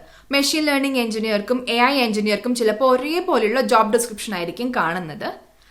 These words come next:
കമ്പനികളിൽ ടീമിനെയും സ്റ്റാഫിന്റെ എണ്ണത്തെയും പ്രൊജക്റ്റും അനുസരിച്ച്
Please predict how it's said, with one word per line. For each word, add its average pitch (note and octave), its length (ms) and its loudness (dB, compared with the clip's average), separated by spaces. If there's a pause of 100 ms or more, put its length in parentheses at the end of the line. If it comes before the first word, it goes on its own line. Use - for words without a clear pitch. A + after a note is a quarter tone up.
(180)
കമ്പനികളിൽ D#4 600 4
ടീമിനെയും C4+ 680 -2
സ്റ്റാഫിന്റെ A#3+ 600 0
എണ്ണത്തെയും G#3+ 640 -2
പ്രൊജക്റ്റും G#3+ 440 -4
അനുസരിച്ച് F3+ 520 -4